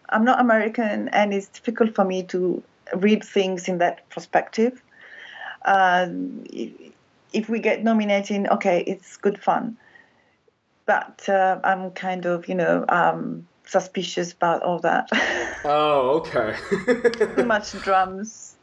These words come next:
Speaker 2: Mm.
Speaker 1: So, let's see, let's see, let's see. It's been a great journey for me. It's been wonderful working with Denis.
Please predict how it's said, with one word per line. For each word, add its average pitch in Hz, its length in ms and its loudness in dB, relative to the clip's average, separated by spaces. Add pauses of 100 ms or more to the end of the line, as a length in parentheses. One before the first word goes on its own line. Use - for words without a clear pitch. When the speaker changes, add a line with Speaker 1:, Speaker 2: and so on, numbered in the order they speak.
(180)
Speaker 2:
Mm. 139 800 0
Speaker 1:
So, 110 280 4 (440)
let's 214 240 0
see, 185 480 -2
let's - 420 -2
see, - 240 -12 (380)
let's - 220 -10
see. - 260 -18 (100)
It's 226 140 0
been 262 180 0
a 240 100 0
great 226 280 0
journey 214 360 2
for 175 240 -6
me. 147 300 -8
It's 180 140 0
been 185 500 -2 (280)
wonderful 196 520 0
working 175 640 -2
with 180 280 -2
Denis. 151 680 -4